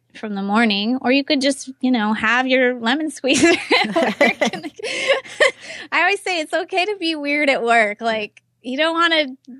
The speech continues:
Speaker 1: have the same habits as every other American. <laughs> So it's okay to be a little weird.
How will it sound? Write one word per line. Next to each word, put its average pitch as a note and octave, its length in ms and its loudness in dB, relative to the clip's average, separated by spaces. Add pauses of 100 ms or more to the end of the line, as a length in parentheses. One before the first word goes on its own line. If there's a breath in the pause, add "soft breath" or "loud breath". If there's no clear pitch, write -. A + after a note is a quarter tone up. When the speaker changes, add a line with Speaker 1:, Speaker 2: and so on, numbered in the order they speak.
(180)
Speaker 1:
have D4 280 0
the D4 100 -2
same A3+ 440 -4
habits A3+ 500 -6
as G#3+ 160 -8
every G#3 300 -6
other G3+ 220 -6
American. G#3+ 680 0
<laughs> E4+ 220 4
So - 160 0
it's C#4+ 240 0
okay C4+ 360 -4
to C#4 120 -10
be B3+ 140 -6
a A3 100 -6
little A3 240 -6
weird. G#3+ 400 -8